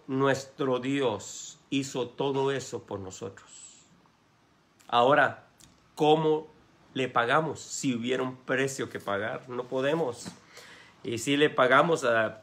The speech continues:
portándonos mal, si le pagamos desobedeciendo su palabra, si le pagamos mal, eh,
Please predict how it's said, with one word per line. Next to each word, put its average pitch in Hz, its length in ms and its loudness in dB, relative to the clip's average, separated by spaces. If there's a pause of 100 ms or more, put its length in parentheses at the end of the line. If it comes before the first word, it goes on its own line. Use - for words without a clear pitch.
portándonos 113 600 0
mal, 143 400 4 (520)
si - 200 -4
le 147 140 2
pagamos 135 540 4
desobedeciendo 107 840 0
su 95 160 -12
palabra, 113 680 2 (480)
si - 340 0
le 147 140 4
pagamos 117 1000 4
mal, 180 640 6 (640)
eh, - 360 -10